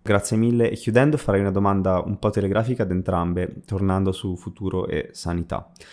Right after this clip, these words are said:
Eh, mettendola in forma un po' di slogan, in che modo direste che la sanità del futuro è già presente oggi? In che modo è già qui?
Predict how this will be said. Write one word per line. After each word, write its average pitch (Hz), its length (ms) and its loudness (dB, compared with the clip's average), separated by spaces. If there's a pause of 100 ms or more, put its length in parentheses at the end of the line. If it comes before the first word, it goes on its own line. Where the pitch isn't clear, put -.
(520)
Eh, 101 220 2
mettendola 131 480 4
in 120 80 2
forma 110 240 4
un 98 80 2
po' 101 80 -2
di 95 80 0
slogan, 95 420 2
in 113 140 4
che 117 140 2
modo 101 260 4
direste 98 560 2
che - 100 -2
la 92 80 4
sanità 95 320 0
del 95 120 2
futuro 98 400 0
è 92 60 6
già 92 140 4
presente 92 440 0
oggi? 87 260 0
In 92 80 0
che 104 100 0
modo 87 360 0
è - 100 -2
già 85 160 -2
qui? 85 240 -6